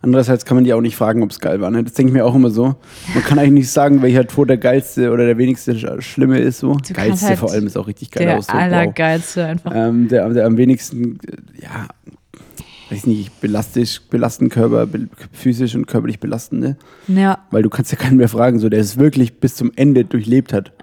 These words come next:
Speaker 2: Ja,
Speaker 1: Außer die
Speaker 2: safe.
Speaker 1: wurden dann halt nochmal in aller, aller, allerletzter Sekunde reanimiert oder so. Aber dann weißt du halt auch nicht.
Speaker 2: Ich weiß aber auch nicht, wie viel du tatsächlich, weil ich mein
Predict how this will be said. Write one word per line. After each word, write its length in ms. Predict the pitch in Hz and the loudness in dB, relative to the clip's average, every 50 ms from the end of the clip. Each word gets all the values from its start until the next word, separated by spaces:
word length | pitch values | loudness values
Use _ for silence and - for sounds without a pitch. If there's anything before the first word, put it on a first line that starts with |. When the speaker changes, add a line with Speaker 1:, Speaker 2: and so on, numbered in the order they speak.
| - - - | -20 -18 -16
Speaker 2:
Ja, 240 | - - - - - - | -14 -14 -14 -16 -14 -4
Speaker 1:
Außer 180 | - 120 117 127 | -2 -2 2 2
die 60 | 135 139 | 2 4
Speaker 2:
safe. 80 | 123 | 4
Speaker 1:
wurden 160 | 139 151 135 | 4 4 4
dann 140 | 135 127 123 127 | 4 4 4 4
halt 140 | 123 113 | 4 4
nochmal 360 | 123 120 127 123 117 110 - - - | 2 2 2 2 0 0 -2 -4 -6
in 160 | - 123 - _ - | -6 -6 -6 _ -6
aller, 340 | 110 117 135 135 98 - | -4 -2 -2 -2 -2 -2
aller, 260 | - 123 123 117 - - | -2 -2 -2 -2 -2 0
allerletzter 460 | 131 127 120 113 120 113 - - 120 | 2 2 4 4 2 0 -4 -8 -10
Sekunde 380 | 123 - - 127 123 127 117 | -8 -6 -4 -4 -2 -2 -4
reanimiert 640 | 131 117 - 120 113 117 117 113 120 135 147 147 - | -4 -4 -4 -2 -2 -2 0 0 0 0 0 0 0
oder 180 | - - 110 107 | -2 -4 -6 -4
so. 280 | 104 110 123 135 143 - _ _ _ _ _ _ _ _ _ _ _ _ _ _ _ _ _ _ _ _ | -4 -2 -2 -4 -4 -6 _ _ _ _ _ _ _ _ _ _ _ _ _ _ _ _ _ _ _ _
Aber 120 | - 98 | -8 -6
dann 120 | 92 107 107 | -2 0 0
weißt 200 | 110 107 - - | 0 -2 -2 -4
du 40 | 107 | -6
halt 140 | 104 - - | -6 -2 0
auch 100 | 110 120 | 2 2
nicht. 180 | 123 104 - | 2 2 0
Speaker 2:
Ich 180 | 185 - - - | -4 -6 -2 -2
weiß 200 | 202 233 - - | 0 0 0 0
aber 160 | 220 202 190 | 0 2 2
auch 40 | 220 | 4
nicht, 200 | 226 226 208 - | 2 0 0 -4
wie 40 | 202 | -8
viel 180 | - - 247 208 | -6 -6 -4 -4
du 120 | 220 208 | -4 -6
tatsächlich, 920 | 202 - - 214 196 175 185 196 208 254 - - 233 226 240 254 285 - - | -6 -6 -4 -4 -2 0 0 0 0 0 0 0 0 2 2 2 0 -2 0
weil 220 | 202 190 190 196 196 | 2 2 4 4 2
ich 80 | 170 | 2
mein 400 | 208 196 196 196 190 190 180 - | 4 4 6 6 4 4 2 -2